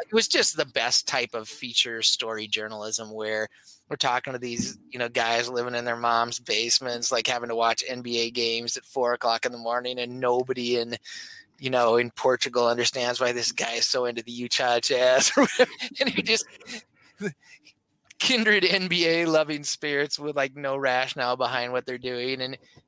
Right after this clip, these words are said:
and, uh, I was thinking it would be fun to do a more local deep dive if John did a story about, you know, what, who are these Timberwolves fans that don't live here? And what in the hell made you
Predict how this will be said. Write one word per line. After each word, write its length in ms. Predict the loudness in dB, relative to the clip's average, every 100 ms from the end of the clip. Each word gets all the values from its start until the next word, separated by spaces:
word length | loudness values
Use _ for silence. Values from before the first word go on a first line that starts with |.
| _
and, 360 | -2 0 0 2
uh, 220 | 2 2 0
I 60 |
was 160 | 0 2
thinking 300 | 0 -4 -4
it 80 | -4
would 120 | -6
be 120 | -8
fun 380 | -8 0 0 0
to 60 | -6
do 160 | -8
a 40 | -8
more 260 | -6 -6
local 680 | -2 -2 -2 -2 -2 -2 -8 -12
deep 240 | -8 -8
dive 320 | -2 0 0 -4
if 180 | -8
John 420 | -2 0 0 -2 -6
did 160 | -2
a 60 | 2
story 580 | 2 0 -6 -6 -4 -4
about, 380 | -6 -8 -8 _ -20 _ _ _ _ _ _ -14
you 100 | -6
know, 80 | -6
what, 220 | -2 -2 -2 -10 _ -8
who 140 | 2
are 160 | 4 4
these 180 | 0
Timberwolves 400 | -2 -2 -2 -2
fans 260 | -2 -4 -4
that 100 | -6
don't 220 | -8 -6
live 180 | -6 -6
here? 200 | -4 -4
And 120 | -4 -8
what 480 | -8 2 4 4 0
in 140 | -8
the 100 | -6
hell 340 | -4 -2 0 0
made 260 | -2 -2
you 220 | -2 -4